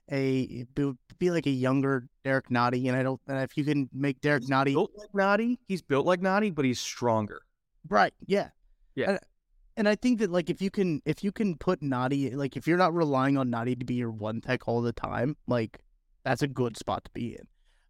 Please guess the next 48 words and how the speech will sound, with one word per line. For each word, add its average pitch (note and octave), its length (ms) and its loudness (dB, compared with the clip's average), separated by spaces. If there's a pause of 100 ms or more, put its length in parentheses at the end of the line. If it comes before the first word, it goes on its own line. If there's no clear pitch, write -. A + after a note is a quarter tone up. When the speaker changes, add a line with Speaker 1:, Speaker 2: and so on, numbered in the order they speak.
Speaker 1:
Um, A#2 320 0 (220)
Derek D#3 160 0
Nottie C3 300 4 (480)
did B3 100 -2
not C4+ 140 4
have C3+ 140 2
the A#2+ 60 0
best A2+ 240 -2
year A#2+ 80 0
of A2 60 -2
his A2 140 -4
career A2 260 -2
last F#2+ 260 -4
year. E3+ 260 2
Listen, D#3 260 -2
they A#2+ 100 2
all D3 100 4
can't E3 240 0
be C#3 60 0
your B2+ 180 2
best - 280 -6
year. - 160 -8 (340)
Um, C3 380 0
but C#3 240 2 (320)
<laughs> - 320 -20
he E3 520 0
did D3+ 240 0
not F#3 140 4
have F3+ 140 2
his E3 100 0
best C#3+ 300 0
year. B2 160 2
He's B2+ 160 -4
coming D3+ 260 0
back, A#2 320 0
but B2 160 -2 (260)
to D3+ 120 -2
have E3 160 4
a - 40 0
little E3 120 2
bit D3 160 2
more C#3 100 2
depth B2+ 220 0
on A#2+ 80 2
the A#2 120 0
interior A#2+ 280 -2
defensive A2+ 400 -6
line, A2 180 -4